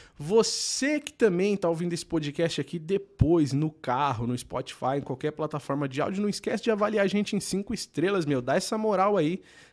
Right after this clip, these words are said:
tá bom? Vamos dar um up na nossa categoria, nos nossos conteúdos, e só depende de vocês, tá? E hoje é dia do técnico, né, cara? Feliz dia do técnico em telecom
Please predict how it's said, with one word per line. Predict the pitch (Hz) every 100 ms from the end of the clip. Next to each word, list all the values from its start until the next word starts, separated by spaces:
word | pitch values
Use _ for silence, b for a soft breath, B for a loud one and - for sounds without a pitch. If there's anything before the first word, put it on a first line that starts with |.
| _
tá |
bom? | 123 190 - B B
Vamos | 135 160
dar | 165
um | 156
up | 151 160
na | 156
nossa | 139 143
categoria, | 147 135 147 135 120 143 165 170 b b
nos | - 120
nossos | 147 139
conteúdos, | - 151 139 120 143 180 185
e | 185
só | -
depende | 202 196 247
de | 226
vocês, | 220 - 160 156 - _
tá? | 160 196 B B
E | -
hoje | 262 226 247
é | 285
dia | 226 240
do | 262 208 - _
técnico, | 214 233 240 240 - 190 180 175
né, | 180
cara? | 180 165 147
Feliz | - 214 175 165 247 196
dia | 151 220
do | 208
técnico | - _ 180 196 196 196 202 196 B B
em | 160 175
telecom | 175 170 160 - 147